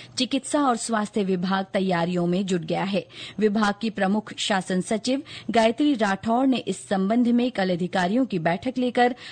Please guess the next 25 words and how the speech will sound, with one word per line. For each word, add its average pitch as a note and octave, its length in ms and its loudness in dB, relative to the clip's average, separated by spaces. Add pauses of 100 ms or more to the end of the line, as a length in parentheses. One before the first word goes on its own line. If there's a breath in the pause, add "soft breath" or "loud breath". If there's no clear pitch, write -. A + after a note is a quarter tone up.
(120)
आवश्यक G#3+ 540 0
निर्देश F3 500 0
दिए। E3+ 220 -2 (240 loud breath)
श्रीमती A3 440 0
राठौड़ G3+ 480 2
ने C4 200 2
सभी F#3+ 320 0
जिलों F#3+ 240 0
में G3+ 180 0
पुख्ता A3+ 500 -2
प्रबंध F#3 460 0
सुनिश्चित F3+ 500 -2
करने B3 360 2 (280 loud breath)
और A#3 140 2
control B3+ 520 2
room A3+ 320 2
बनाने F3 380 2
को E3+ 160 -4
कहा। F#3 320 -2 (320 loud breath)
उन्होंने C#4+ 320 6
जरूरी B3 400 2
स्वास्थ्य B3 440 -2
उपकरणों, A#3 540 0 (140)
oxygen G3 560 -2
plant, A#3 460 0